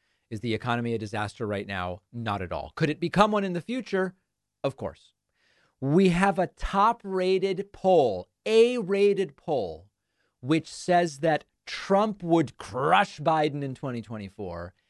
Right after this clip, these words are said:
and DeSantis would crush Biden in twenty twenty-four. We're going to look at the poll. Many of my right-wing friends wrote to me over the weekend and said, "David, you will never cover this poll." Does that sound like me?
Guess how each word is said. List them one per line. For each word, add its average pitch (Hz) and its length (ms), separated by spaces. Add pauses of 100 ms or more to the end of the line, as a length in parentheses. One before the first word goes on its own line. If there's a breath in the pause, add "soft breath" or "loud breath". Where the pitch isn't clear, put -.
(440)
and 165 280
DeSantis 196 960
would 120 340
crush 127 640
Biden 113 540 (300)
in 123 160
twenty 117 360
twenty-four. 101 680
We're 107 180
going 127 280
to 139 80
look 139 200
at 131 100
the - 80
poll. 180 440
Many 117 320
of 107 120
my 104 140
right-wing 104 440
friends 135 600
wrote 117 240
to 123 80
me 113 160
over 110 200
the 92 100
weekend 120 480
and 101 140
said, 95 220
"David, 135 420
you 135 140
will 151 180
never 190 420
cover 196 380
this 170 260
poll." 147 640 (920)
Does 123 160
that 175 200
sound 170 320
like 185 180
me? 190 280